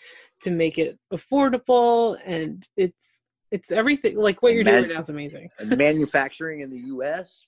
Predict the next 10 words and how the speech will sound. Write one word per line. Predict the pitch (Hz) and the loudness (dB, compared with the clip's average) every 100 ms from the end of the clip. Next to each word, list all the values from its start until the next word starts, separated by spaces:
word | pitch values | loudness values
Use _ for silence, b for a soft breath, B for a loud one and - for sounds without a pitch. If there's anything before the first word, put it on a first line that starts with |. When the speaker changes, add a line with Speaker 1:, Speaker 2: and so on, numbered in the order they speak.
| - | -18
Speaker 2:
bringing | 139 170 | -14 -14
Speaker 1:
Y- | - | -12
Speaker 2:
jobs. | 131 131 151 160 160 - _ _ | -14 -12 -14 -16 -18 -20 _ _
Speaker 1:
Exactly. | 214 208 202 196 262 339 453 - 330 294 254 233 - | -2 -2 -4 0 2 2 0 0 2 2 2 0 -2
See, | - - 311 381 403 | -6 -4 0 4 4
look | 370 339 359 | 4 4 4
at | 339 | 2
you, | 302 285 208 | 4 2 2
Zach. | 196 208 226 247 - - _ _ b b | 2 2 0 -2 -8 -20 _ _ b b
Multi-talented. | 220 262 294 339 349 - 220 254 269 262 190 160 151 - | -2 0 2 2 0 -2 0 0 0 -2 -2 -4 -4 -10